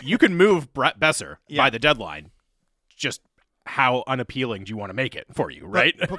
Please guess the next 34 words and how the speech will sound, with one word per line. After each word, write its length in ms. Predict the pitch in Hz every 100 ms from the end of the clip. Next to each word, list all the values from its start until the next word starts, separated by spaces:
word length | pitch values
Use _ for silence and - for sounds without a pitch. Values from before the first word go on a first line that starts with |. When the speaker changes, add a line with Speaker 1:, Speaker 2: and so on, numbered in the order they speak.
| -
Speaker 2:
put 120 | 202
it 80 | 190
this 160 | 170
way. 140 | 160 98
The 140 | 117
three 380 | - - 180 233
biggest 360 | 196 190 175 -
contracts 520 | 156 143 147 127 -
that 100 | 135
have 80 | 117
been 140 | 120
traded 420 | - 139 151 151
this 140 | 135 123
season 420 | - 123 110 104
have 160 | 117 104
been 140 | 110
traded 480 | - 135 127 131 98
by 240 | 123 123 139
the 120 | 139
Vancouver 440 | 131 123 139 120
Canucks 300 | - 113 107 123
or 80 |
acquired 420 | 107 - 117 113 101
by, 160 | 107
they've, 240 | 113 147 _ _ _
they 160 | 160 220
are 180 | 220 _
involved 600 | 175 196 165 131 139 160
Speaker 1:
Yeah. 80 | 113
Speaker 2:
in 60 |
the 80 | 143
three 500 | - - 160 196 226
most, 360 | 214 151 135 -
like, 300 | 135 113